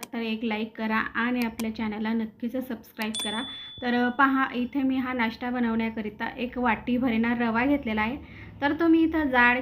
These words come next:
किंवा बारीक कुठलाही रवा घेऊ शकतात, पण, अ, वाटीचं प्रमाण आपल्याला, अ, कुठलंही ग्लास किंवा वाटी तुम्ही कशानेही मोजून घेतात तर ते एकच प्रमाण घ्यायचं आहे. आणि एक चमचाभर इथे मी बेसन पीठ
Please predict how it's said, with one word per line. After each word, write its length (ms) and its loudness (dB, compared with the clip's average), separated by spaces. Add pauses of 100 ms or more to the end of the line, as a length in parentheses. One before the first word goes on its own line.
किंवा 220 0
बारीक 360 0
कुठलाही 520 -2
रवा 260 2
घेऊ 260 0
शकतात, 420 -4 (160)
पण, 120 0
अ, 140 0
वाटीचं 440 0
प्रमाण 360 2
आपल्याला, 360 0 (420)
अ, 240 0 (540)
कुठलंही 520 2
ग्लास 380 2
किंवा 200 -4
वाटी 280 -2
तुम्ही 220 -2
कशानेही 480 0
मोजून 340 2
घेतात 320 -2 (120)
तर 140 -4
ते 120 -8
एकच 340 -8
प्रमाण 360 -2
घ्यायचं 380 -2
आहे. 140 -4 (600)
आणि 440 4 (120)
एक 260 -8
चमचाभर 480 2
इथे 200 -2
मी 120 -2
बेसन 440 0
पीठ 180 -4